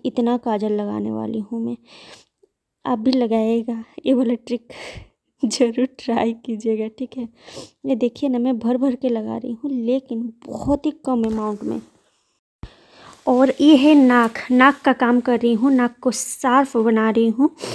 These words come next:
तो नाक का ना बहुत बड़ा रोल होता है हमारी लाइफ में, पता है?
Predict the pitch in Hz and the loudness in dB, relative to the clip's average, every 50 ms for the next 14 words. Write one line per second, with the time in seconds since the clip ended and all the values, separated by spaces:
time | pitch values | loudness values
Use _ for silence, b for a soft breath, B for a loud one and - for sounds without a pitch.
0 | B B B B B B B _ - 302 302 294 294 285 285 302 320 311 - _ | B B B B B B B _ -2 2 6 6 8 8 8 6 4 2 -2 _
1 | _ _ _ - 359 359 381 359 247 202 202 - - 208 247 247 - - 339 277 | _ _ _ 0 2 4 4 4 2 2 -2 -4 -4 -4 -4 -2 2 4 4 4
2 | - 269 233 214 214 254 254 269 294 302 269 220 214 240 254 262 254 233 240 240 | 4 0 0 2 2 4 6 6 6 6 6 6 6 6 6 6 6 4 2 0
3 | 233 - - 226 226 226 202 - - 262 294 311 285 277 262 233 233 233 226 247 | -2 -2 -4 -6 -4 -6 -6 -6 -2 -2 0 0 0 0 -2 0 0 0 0 0
4 | 254 254 247 233 233 220 220 226 240 233 233 - - 233 220 226 226 226 B B | 2 2 4 4 4 4 4 4 4 2 0 -4 -4 -4 -2 -2 -4 -6 B B
5 | B B B B B B B - - 285 - 330 311 320 339 254 | B B B B B B B -10 -8 -4 -2 0 0 2 2 0